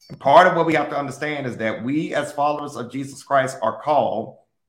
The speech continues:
to bear one another's burdens, as well as follow through our commitments. And that requires, check this out, if you don't get nothing else, faithfulness in our financial decisions.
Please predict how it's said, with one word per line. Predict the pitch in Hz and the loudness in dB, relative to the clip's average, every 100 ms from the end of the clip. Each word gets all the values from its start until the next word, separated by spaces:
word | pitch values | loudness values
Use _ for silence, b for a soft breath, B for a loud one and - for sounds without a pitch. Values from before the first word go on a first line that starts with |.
| _ _ _ | _ _ _
to | 147 | -4
bear | 127 139 147 | 2 2 4
one | 143 139 | 2 -2
another's | 135 131 131 | 0 0 -2
burdens, | 131 160 175 - 113 160 - _ _ _ _ b b - | 0 2 2 -4 -12 -14 -20 _ _ _ _ b b 0
as | 156 151 | 2 2
well | 135 175 208 | 0 -2 -2
as | 143 | -4
follow | 151 143 135 | -4 -4 -4
through | 151 | 0
our | 135 135 135 | 2 4 0
commitments. | 143 156 165 - - - | -6 -8 -8 -10 -16 -10
And | 120 120 135 | -6 -4 -2
that | 160 | 0
requires, | 175 - 170 180 131 113 120 131 - _ _ | -2 -2 0 0 0 -2 -4 -6 -12 _ _
check | - 127 123 | -12 -12 -8
this | 175 165 | -8 -6
out, | 127 110 110 | -2 0 -2
if | - | -6
you | 104 | -8
don't | 117 | -6
get | 113 117 | -6 -4
nothing | 123 156 | -2 -2
else, | 127 113 - b b b _ _ | -2 -4 -6 b b b _ _
faithfulness | 147 160 165 175 160 143 139 135 - | 0 0 -2 -6 -4 -2 -2 -4 -12
in | 120 120 120 | -10 -8 -6
our | 107 107 107 - | -2 -2 -2 -4
financial | 95 92 104 104 - 104 98 98 _ _ | -6 -8 -10 -12 -12 -10 -10 -12 _ _
decisions. | - 98 - - - - _ _ _ | -18 -18 -16 -18 -20 -20 _ _ _